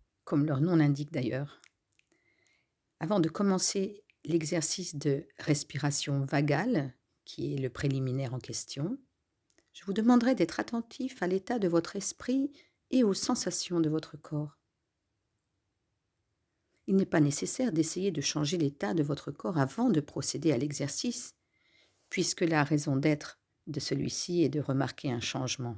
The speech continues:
pendant l'exercice. Voici quelques questions que vous pouvez vous poser. Euh, peut-être, euh, de les mesurer sur une échelle de un à dix, dix étant la valeur la plus élevée.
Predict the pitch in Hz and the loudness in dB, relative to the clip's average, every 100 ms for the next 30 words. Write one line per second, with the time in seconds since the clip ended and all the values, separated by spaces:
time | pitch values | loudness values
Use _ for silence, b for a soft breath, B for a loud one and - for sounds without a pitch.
0 | - 113 113 117 120 117 - - - - | -12 -12 -8 -8 -6 -8 -8 -8 -8 -10
1 | - _ _ _ _ _ _ _ _ _ | -14 _ _ _ _ _ _ _ _ _
2 | _ _ _ 220 - 294 247 - 165 - | _ _ _ -2 2 6 4 2 -4 -4
3 | - - 214 269 277 _ _ _ _ _ | -6 -6 0 0 -2 _ _ _ _ _
4 | - 196 190 190 202 _ - 202 185 185 | 0 2 2 0 -4 _ -10 -4 0 4
5 | 208 214 196 151 143 131 131 123 143 - | 4 4 4 2 2 0 0 0 -2 -8
6 | _ _ b b b - 151 160 - 226 | _ _ b b b -4 -2 -2 -4 -4
7 | 233 - 180 156 b b 156 156 175 175 | -4 -2 -2 -2 b b 2 4 6 4
8 | 202 190 233 - 175 165 165 - 175 175 | 0 2 0 0 4 6 6 0 0 0
9 | 147 143 _ - 170 165 170 208 - - | 2 0 _ -6 -2 0 -2 -4 -6 -8
10 | 147 b b 165 - - - 165 - 185 | -10 b b -10 -10 -8 -4 -2 0 4
11 | 143 135 139 170 160 156 - 147 143 135 | 6 4 2 4 2 0 -4 -2 -2 -2
12 | 113 | -8